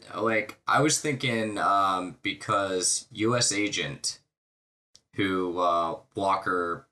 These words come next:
becomes at the end of the show, like, the big team he headed up was the Thunderbolts, with, which I think was originally created by Thunderbolt Ross,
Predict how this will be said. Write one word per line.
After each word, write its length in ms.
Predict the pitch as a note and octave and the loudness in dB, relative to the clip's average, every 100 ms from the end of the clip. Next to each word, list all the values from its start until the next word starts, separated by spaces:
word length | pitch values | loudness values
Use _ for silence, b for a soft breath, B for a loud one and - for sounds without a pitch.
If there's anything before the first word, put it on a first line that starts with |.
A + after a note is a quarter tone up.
| _ _ | _ _
becomes 560 | - - A2+ G2 E2+ F2 | -10 -2 0 2 0 -4
at 140 | E2 | -2
the 120 | F2+ | -2
end 120 | E2+ D#2 | -2 -4
of 60 | |
the 80 | D2+ | -4
show, 600 | - A2+ A2+ D2+ C#2+ D2 _ _ _ _ _ - | -2 2 2 2 -2 -8 _ _ _ _ _ -4
like, 260 | E2 F#2+ - | 0 0 -2
the 40 | |
big 380 | - A#2 A2 - | -2 0 0 -2
team 400 | - A2+ G2+ F2+ | -2 -2 -2 -4
he 260 | - G#2+ G2 | -6 -6 -2
headed 340 | G2+ F#2 F2+ | -2 -2 0
up 340 | F#2 F2 - - _ | 2 0 -4 -20 _
was 460 | A2 E2+ E2 D#2+ - | -2 -2 0 -2 -2
the 360 | E2+ D#2 D2+ - | -2 -2 -2 -4
Thunderbolts, 640 | G2 E2+ E2 - - - G#2+ | -4 -4 -6 -10 -6 -6 -2
with, 260 | A2 A2 - _ _ - | -4 -4 -12 _ _ -6
which 240 | G#2 - | -4 0
I 160 | G#2+ - - | -2 -4 -4
think 300 | F3+ F#3+ - | -4 -4 -4
was 260 | D3+ D3 C3 | 0 2 2
originally 520 | B2 B2 C3 A#2 A2 | 0 -2 -2 -2 -2
created 360 | - G#2 G#2 | -4 -4 -2
by 220 | G#2 F#2+ F2+ | 0 2 0
Thunderbolt 540 | G#2 F#2 F#2 F2+ D#2 | -4 -6 -6 -8 -6
Ross, 560 | E2+ F#2+ C3 - - | -2 0 2 0 -2